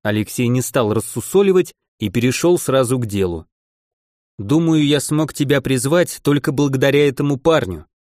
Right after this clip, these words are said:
Без него у меня так бы ничего и не получилось».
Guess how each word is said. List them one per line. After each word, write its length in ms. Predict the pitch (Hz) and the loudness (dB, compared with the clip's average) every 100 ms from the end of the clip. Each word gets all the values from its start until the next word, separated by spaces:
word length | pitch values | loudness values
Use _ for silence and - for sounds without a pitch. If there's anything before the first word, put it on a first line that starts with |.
| _ | _
Без 260 | 104 123 113 | -4 -2 0
него 260 | 135 139 | 0 2
у 100 | 175 | 2
меня 300 | 117 120 117 | 2 0 0
так 240 | 104 170 151 | 2 0 2
бы 100 | 165 | 0
ничего 400 | 156 - 147 156 | 0 0 0 0
и 60 | |
не 120 | 151 151 | 0 0
получилось». 800 | 165 160 156 113 92 92 - | 0 0 0 -2 -2 -4 -10